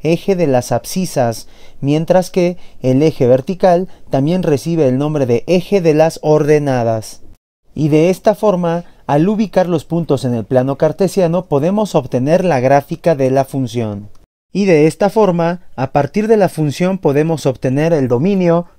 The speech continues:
contradominio, rango e imagen. El dominio corresponde a todos los valores de x que puedan ser sustituidos en la función.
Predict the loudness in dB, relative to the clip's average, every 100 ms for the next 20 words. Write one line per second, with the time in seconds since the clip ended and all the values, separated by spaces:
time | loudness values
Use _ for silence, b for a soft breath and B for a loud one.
0 | -2 0 2 2 2 2 -2 -2 -2 -4
1 | -10 -12 -2 0 2 2 2 -2 -4 2
2 | 4 4 2 0 -4 -4 -10 _ -20 -20
3 | _ _ -2 2 2 2 2 0 0 -2
4 | 0 -4 -2 -2 2 0 0 0 0 0
5 | 0 0 0 2 2 0 0 -2 -2 -4
6 | -4 -8 b -2 -2 2 2 2 0 0
7 | -2 -2 -2 -6 -2 -4 0 0 2 0
8 | -2 -2 0 0 0 -2 -6 -4 -4 -4
9 | -8